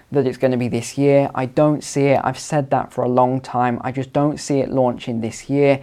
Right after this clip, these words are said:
I think that the central bank digital currency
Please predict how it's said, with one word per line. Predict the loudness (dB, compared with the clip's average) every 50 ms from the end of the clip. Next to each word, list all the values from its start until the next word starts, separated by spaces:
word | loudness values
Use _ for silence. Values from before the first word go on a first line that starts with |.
| -6 -16 -20 -20 -20 -20 -20 -20 _ _ -8 0
I | 4 4 6 6 6 6 4 2 -4 -10 _ _ -20 -20
think | -20 -20 -20 -20 _ _ 4 6 6 6 6 4 0 -4 -10 -8
that | -6 -6 -6
the | -6 -4
central | -2 -2 0 0 0 0 0
bank | 0 -2 -2 -2
digital | -4 -4 -4 -4 -8 -10
currency | -10 -6 -2 0 2 2 0 0 -2 -4 -4 -2 -2 -4